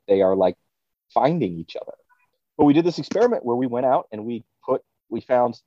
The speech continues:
you know, thirty some odd random locations where we know there were no murrelets, and we put half of them, we put, um, call broadcast stations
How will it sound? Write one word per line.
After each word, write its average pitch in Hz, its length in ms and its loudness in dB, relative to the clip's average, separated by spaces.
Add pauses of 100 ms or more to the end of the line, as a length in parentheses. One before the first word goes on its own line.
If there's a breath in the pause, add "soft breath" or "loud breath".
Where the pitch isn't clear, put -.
you 101 80 -14
know, 95 220 -6 (260)
thirty 113 360 -4 (420)
some 117 280 -4
odd 113 220 4
random 110 380 -6
locations 107 560 -4
where 107 100 -4
we 98 80 -6
know 101 160 -4
there 113 100 0
were 104 80 -4
no 101 140 -4
murrelets, 110 540 -2
and 98 80 -8
we 104 80 -6 (120)
put 113 200 0 (720)
half 156 280 4
of 147 120 -10
them, 135 360 2 (160)
we 117 440 -8
put, - 320 -4 (120)
um, 95 420 -2 (380)
call 131 440 4
broadcast 107 720 -2
stations 92 540 -10